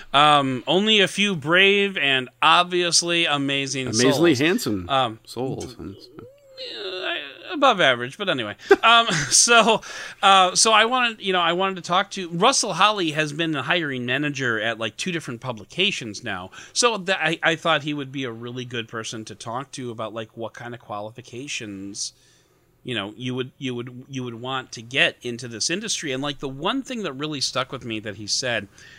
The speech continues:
Speaker 1: totally agree with it too, by the way, is, um,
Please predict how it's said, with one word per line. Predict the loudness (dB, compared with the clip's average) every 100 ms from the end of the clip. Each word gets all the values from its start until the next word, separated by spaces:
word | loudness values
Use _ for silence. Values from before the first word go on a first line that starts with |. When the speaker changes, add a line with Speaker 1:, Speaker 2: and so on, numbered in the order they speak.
| _ -2
Speaker 1:
totally | 0 2 -2
agree | -2 -4
with | -4
it | -8 -6
too, | -6 -4
by | -6
the | -8
way, | -8 -10 -14 -20 -20 _ -2
is, | 0 0 0 -4 0
um, | 2 2 -2